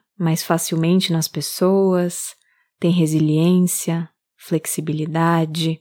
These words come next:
consegue cultivar relacionamentos íntimos. Você não tem tanta dificuldade em pedir ajuda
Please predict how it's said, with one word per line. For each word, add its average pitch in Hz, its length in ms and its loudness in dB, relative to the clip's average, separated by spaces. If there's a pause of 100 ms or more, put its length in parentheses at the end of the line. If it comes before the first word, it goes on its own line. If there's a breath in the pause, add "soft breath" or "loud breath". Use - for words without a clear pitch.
(460)
consegue 165 640 0 (280)
cultivar 170 880 0
relacionamentos 156 920 0
íntimos. 175 800 0 (680 soft breath)
Você 175 200 0
não 175 80 4
tem 180 160 2
tanta 190 220 2
dificuldade 180 680 2
em 175 80 4
pedir 175 280 0
ajuda 175 540 0